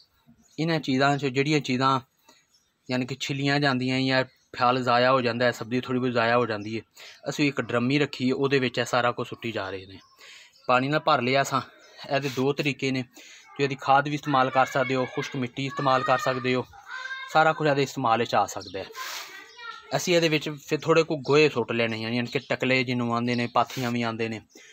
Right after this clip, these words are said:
ਪੁਰਾਣਾ ਹੋਵੇ, ਨਵਾਂ ਨਾ ਹੋਵੇ। ਅਸੀਂ ਪਾਣੀ ਨਾਲ ਭਰ ਲੈਂਦੇ ਹਾਂ। ਅਸੀਂ ਇੱਕ ਮੱਗਾ ਪਾਣੀ ਦਾ ਤੇ ਤਿੰਨ ਮੱਗੇ ਸ-, ਯਾਨੀ ਕਿ ਇੱਕ ਮੱਗਾ ਇਹ ਪਾਣੀ ਦਾ, ਤਿੰਨ ਮੱਗੇ ਸਾਦਾ ਪਾਣੀ ਦੇ, ਇਹ ਮਿਕਸ ਕਰ, ਮਿਕਸ ਕਰਨੇ ਆ।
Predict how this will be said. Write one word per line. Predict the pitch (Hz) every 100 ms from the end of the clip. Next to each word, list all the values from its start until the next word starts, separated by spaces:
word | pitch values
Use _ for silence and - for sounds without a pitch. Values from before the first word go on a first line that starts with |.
| - _
ਪੁਰਾਣਾ | 131 135 143 165
ਹੋਵੇ, | 156 123
ਨਵਾਂ | 120 117 120
ਨਾ | 120
ਹੋਵੇ। | 104 95 - - _ - -
ਅਸੀਂ | 131
ਪਾਣੀ | 123 120 120
ਨਾਲ | 127
ਭਰ | 123 120
ਲੈਂਦੇ | 107 117 131
ਹਾਂ। | 127 - _ - - - _ -
ਅਸੀਂ | 151 156
ਇੱਕ | 156 -
ਮੱਗਾ | 170 151 151
ਪਾਣੀ | 147 120 120
ਦਾ | 147 156 - - - - - -
ਤੇ | -
ਤਿੰਨ | 123 151 165
ਮੱਗੇ | 165 123 135 127 - -
ਸ-, | - - - - - - - - -
ਯਾਨੀ | 131
ਕਿ | 143
ਇੱਕ | 147 156
ਮੱਗਾ | 147 135 139
ਇਹ |
ਪਾਣੀ | 170 165 156
ਦਾ, | 156 147 - _
ਤਿੰਨ | 139 147
ਮੱਗੇ | 147 117 123
ਸਾਦਾ | - 120 110 123
ਪਾਣੀ | 117 107
ਦੇ, | 107 110 - - - -
ਇਹ | 117 123
ਮਿਕਸ | 120 117 123 - -
ਕਰ, | 147
ਮਿਕਸ | 131 120 -
ਕਰਨੇ | - 160 160
ਆ। | 156